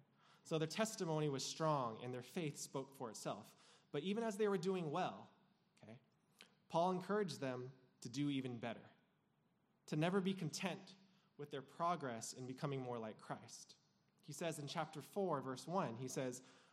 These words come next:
"We ask and urge you in the Lord Jesus that as you receive from us how you ought to live and to please God, just as you are doing, that you do so more and more." So they were doing well, okay?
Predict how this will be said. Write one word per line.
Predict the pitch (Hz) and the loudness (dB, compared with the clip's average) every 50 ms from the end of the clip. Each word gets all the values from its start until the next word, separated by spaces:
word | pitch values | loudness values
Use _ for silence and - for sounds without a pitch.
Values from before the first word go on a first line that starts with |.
| _ _ - | _ _ -6
"We | 147 151 160 | -4 -4 -2
ask | - 160 170 165 156 151 151 - - - | -2 0 0 0 0 0 -4 -6 -8 -8
and | 135 135 - - | -8 -8 -4 -2
urge | 151 165 185 185 160 143 | 0 2 2 2 2 2
you | 147 143 135 135 | 0 0 0 0
in | 135 | 0
the | 131 131 120 | 0 -2 -2
Lord | 117 131 135 139 139 135 | 0 0 2 0 0 0
Jesus | 131 135 127 120 - 104 104 101 - - | 0 -2 -2 -2 -4 -6 -8 -8 -8 -8
that | - 123 113 - - - | -6 -6 -6 -8 -8 -6
as | - 160 180 175 202 | -2 -2 -2 0 -2
you | 220 226 | -2 0
receive | 226 202 202 - 202 208 214 202 | 0 -2 -2 -2 -4 -4 -4 -4
from | - - 160 139 127 | -4 -4 -4 -2 -2
us | 120 117 123 127 - - - - _ _ _ _ _ _ | -2 -4 -6 -6 -8 -12 -14 -18 _ _ _ _ _ _
how | - 156 | -2 2
you | 156 156 156 160 | 2 2 2 2
ought | 143 160 180 - | 2 0 -2 -2
to | - 185 | -2 -2
live | 160 151 151 151 147 147 147 - - | 2 2 4 4 4 2 0 -4 -6
and | - 131 127 | -8 -6 -6
to | - 139 | -6 -6
please | - 160 147 139 127 151 | -4 -2 -2 -2 -2 -2
God, | 165 180 175 143 120 117 113 117 - - _ _ _ _ _ _ _ _ _ - | 0 0 2 0 0 -2 -4 -8 -14 -20 _ _ _ _ _ _ _ _ _ -6
just | - 165 160 160 - | -2 -2 -2 -2 0
as | 151 135 127 131 | -2 -2 0 0
you | 139 135 | 0 2
are | 123 | 2
doing, | 113 110 160 226 226 151 110 113 117 131 - - - _ _ _ _ _ _ _ _ _ _ _ _ - | 2 4 4 4 4 4 0 -2 -6 -8 -12 -18 -20 _ _ _ _ _ _ _ _ _ _ _ _ -6
that | 139 135 | -4 -2
you | 135 131 | -2 -2
do | 143 - 156 180 185 | -2 0 2 2 2
so | 180 - - 147 123 113 110 110 110 - - - _ _ _ _ - | 2 2 0 0 0 0 0 -4 -6 -10 -14 -20 _ _ _ _ -8
more | 117 127 151 160 151 139 127 117 107 101 95 101 - - - | -2 2 2 4 4 4 2 0 -2 -4 -8 -12 -16 -14 -10
and | 127 123 117 113 | -8 -8 -6 -4
more." | 117 131 131 127 107 95 - - - - _ _ _ _ _ _ _ _ _ _ _ _ _ _ _ _ _ _ _ _ _ _ - | -2 -2 -2 -2 -2 -6 -10 -14 -20 -20 _ _ _ _ _ _ _ _ _ _ _ _ _ _ _ _ _ _ _ _ _ _ -12
So | - - 151 | -8 -4 0
they | 147 190 | 4 4
were | 214 214 185 | 6 6 6
doing | 160 208 214 196 160 151 | 6 6 4 6 6 6
well, | 165 156 117 - - - - - - _ _ - | 4 4 4 0 -4 -14 -18 -20 -20 _ _ -10
okay? | - 120 131 | -10 -10 -10